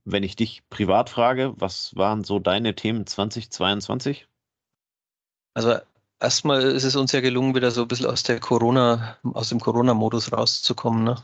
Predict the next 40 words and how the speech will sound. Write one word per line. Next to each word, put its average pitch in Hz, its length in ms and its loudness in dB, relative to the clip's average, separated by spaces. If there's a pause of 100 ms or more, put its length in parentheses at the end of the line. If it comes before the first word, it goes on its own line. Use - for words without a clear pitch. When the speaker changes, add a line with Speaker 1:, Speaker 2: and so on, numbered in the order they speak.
Speaker 2:
Ähm, 120 360 0
Speaker 1:
Ja. 98 80 0 (340)
Speaker 2:
zweiundzwanzig - 800 0
war 120 680 0 (520)
das - 180 -2
Thema, 120 300 2
wieder 117 160 2
etwas 120 200 0 (220)
weiter 117 260 0
wegzureisen, 120 800 0 (140)
äh, 123 220 -4 (120)
nicht 127 160 -6
mehr 117 80 2
ganz 120 160 -2
so 123 80 -2
ans 117 180 -4
Haus 123 180 0
gefesselt 127 360 -4
zu - 80 -4
sein. 120 380 0 (880)
Ähm, 110 480 2 (640)
jo, 113 160 0
ansonsten 117 760 2 (840)
hat - 200 -2
sich - 180 -2
bei 113 80 0
mir 110 180 2
privat 113 420 0
jetzt - 200 -2
nicht 120 160 -2
wahnsinnig 117 380 0
viel 120 240 -2
verschoben. 123 720 0
Ich - 220 -4
laufe 123 220 0
immer 120 140 4
noch 117 300 -4
fleißig 123 440 -2
jeden 127 240 -2
Tag, 127 320 -2